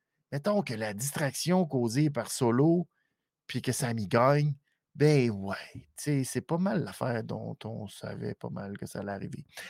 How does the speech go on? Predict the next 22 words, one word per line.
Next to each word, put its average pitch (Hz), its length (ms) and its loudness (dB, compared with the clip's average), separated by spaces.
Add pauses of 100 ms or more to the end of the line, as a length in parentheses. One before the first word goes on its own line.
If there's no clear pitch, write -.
Fait 156 100 6
que 143 60 0
c'est 269 100 8
le 240 60 6
fun, 277 320 12 (140)
ça 190 140 6
nous 180 80 6
donne 240 180 8
un 226 100 8
bon 190 200 10
match, 135 360 6
c'est 220 80 2
de 214 80 2
la 247 80 8
bonne 233 260 8
lutte, 113 240 2 (120)
euh, 180 120 6
deux 214 160 6
bons 220 160 8
lutteurs 196 340 6
qui 180 100 -8
s'affrontent, 135 520 -6